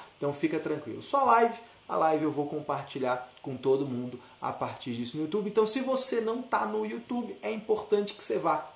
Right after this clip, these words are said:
né? É importante que depois você vá lá e se inscreva no canal pra você e ative notificação pra você receber, né? "Ah, chegou lá a live", não sei o quê. Aí você vai ter lá a informação.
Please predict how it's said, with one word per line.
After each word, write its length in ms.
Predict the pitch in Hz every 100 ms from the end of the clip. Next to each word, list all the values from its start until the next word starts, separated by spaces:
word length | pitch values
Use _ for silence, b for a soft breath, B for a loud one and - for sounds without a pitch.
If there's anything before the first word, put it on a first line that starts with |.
| -
né? 180 | 160
É 40 | 175
importante 480 | 165 165 - 165 -
que 60 |
depois 440 | 180 180 156 151 - B B
você 140 | -
vá 100 | 170
lá 160 | 160 147
e 40 |
se 140 | 151 180
inscreva 460 | 165 - 151 151
no 100 | 156
canal 480 | 170 190 170 147 147 B B
pra 160 | - 151
você 520 | 151 151 - 151 147 - - - - - -
e 100 | 135
ative 360 | 135 135 165 156
notificação 800 | 156 151 - - 185 - 226 247 B B
pra 120 | 233
você 320 | 226 220 220 180
receber, 600 | 175 185 - 170 139 151
né? 160 | 143 156
"Ah, 220 | - -
chegou 680 | - - 247 156 196 208 196
lá 680 | 190 185 180 170 160 156
a 100 | 170
live", 400 | 156 156 160 143
não 120 | 143 151
sei 140 | -
o 20 |
quê. 180 | - 135
Aí 140 | - 165
você 140 | -
vai 160 | 165 165
ter 120 | 175
lá 100 | 156
a 40 |
informação. 640 | 165 165 165 170 - 117